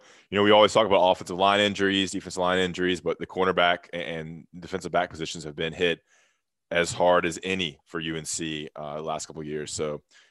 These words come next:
when you think you need depth, you need it. Okay, guys, that's it for the kind of the newsy part of this podcast. Travion Green and Dante Balfour. When we come back from a break, we're gonna talk about the twenty twenty-two class.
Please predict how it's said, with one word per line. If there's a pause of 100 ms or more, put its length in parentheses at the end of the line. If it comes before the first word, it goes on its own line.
(140)
when
you
think
you
need
depth,
you
need
it. (300)
Okay,
guys,
that's
it
for
the
kind
of
the
newsy
part
of
this
podcast. (280)
Travion
Green
and
Dante
Balfour. (300)
When
we
come
back
from
a
break,
we're
gonna
talk
about
the
twenty
twenty-two
class.